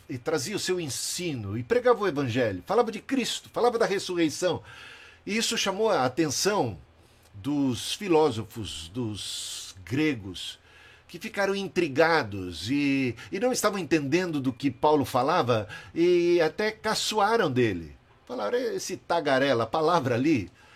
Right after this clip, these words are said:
é uma palavra de quem fica semeando pra lá e pra cá, fica ciscando como galinha pra um lado e pra outro, espalhando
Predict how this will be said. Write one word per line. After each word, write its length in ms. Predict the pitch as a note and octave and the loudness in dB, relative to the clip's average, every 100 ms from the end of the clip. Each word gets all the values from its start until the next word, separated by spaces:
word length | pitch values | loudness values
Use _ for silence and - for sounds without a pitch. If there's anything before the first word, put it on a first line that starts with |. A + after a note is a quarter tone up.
| - - - | -20 -20 -6
é 180 | B2+ | -4
uma 120 | C#3+ D#3 | -4 -4
palavra 320 | D#3 E3 E3 | 0 0 -2
de 80 | C#3 | -6
quem 180 | F3 | -10
fica 240 | C#3 E3 E3 | -10 -4 -2
semeando 1040 | - F3 E3+ C#3 C#3+ D#3+ C3+ A#2 G2+ F#2 - - | 0 0 0 0 0 0 0 -2 -4 -6 -12 -10
pra 180 | C3 B2+ | -4 0
lá 180 | C3+ D#3 | 2 0
e 100 | A2+ _ | -2 _
pra 180 | A#2+ A2+ | -4 -4
cá, 300 | - D3 C#3 | -6 -6 -6
fica 260 | D#3 - | -6 -4
ciscando 920 | - - E3 B2 - - C#3+ D#3+ C#3+ B2+ | -4 -4 -2 -2 -4 -8 0 0 0 -4
como 440 | C3+ C3 A#2+ G#2+ | -4 -2 -2 -2
galinha 560 | G#2 A#2+ C3+ D#3+ A#2+ G2+ - - | -2 0 0 -2 -2 -4 -10 -6
pra 100 | C#3 | -4
um 60 | |
lado 220 | C#3 D#3 | 0 0
e 40 | C3+ | 0
pra 200 | B2+ A2+ | -2 0
outro, 380 | C#3 D#3 - B2+ | 4 2 2 -4
espalhando 800 | - C#3 B2 D#3 D#3 B2+ G#2+ | -4 -2 2 4 2 2 -2